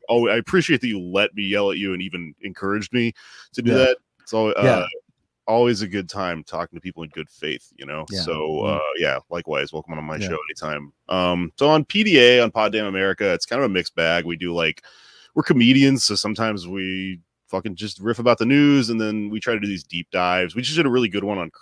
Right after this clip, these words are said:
Speaker 1: uh, Kirst-, I always fuck up her name, Kirsten Sinema,
Speaker 2: Mm-hmm.
Speaker 1: um, and her career, and, you know, I think we've got some historical things in the, in the works. Um,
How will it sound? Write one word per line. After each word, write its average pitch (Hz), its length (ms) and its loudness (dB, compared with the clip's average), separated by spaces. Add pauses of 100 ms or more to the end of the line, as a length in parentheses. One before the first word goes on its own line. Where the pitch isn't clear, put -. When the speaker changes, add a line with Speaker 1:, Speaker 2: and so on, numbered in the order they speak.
Speaker 1:
uh, 80 360 -2 (140)
Kirst-, - 360 -6 (240)
I 90 80 -8
always 101 180 -10
fuck 92 220 -4
up - 20 -14
her 85 80 -10
name, 85 220 -8
Kirsten 110 480 -2
Sinema, 113 500 0 (640)
Speaker 2:
Mm-hmm. 113 80 -8
Speaker 1:
um, 85 480 -2 (160)
and 90 100 -6
her 92 380 -4
career, 92 760 -2
and, 82 320 -6
you 110 80 -6
know, 82 460 -2
I - 40 -8
think 101 120 -12
we've 92 100 -6
got 90 140 -2
some 92 120 -12
historical 87 520 -4
things 90 300 -8
in 90 100 -4
the, 87 100 -4 (140)
in 98 100 -6
the 92 60 -2
works. 87 540 -2 (100)
Um, 87 560 -2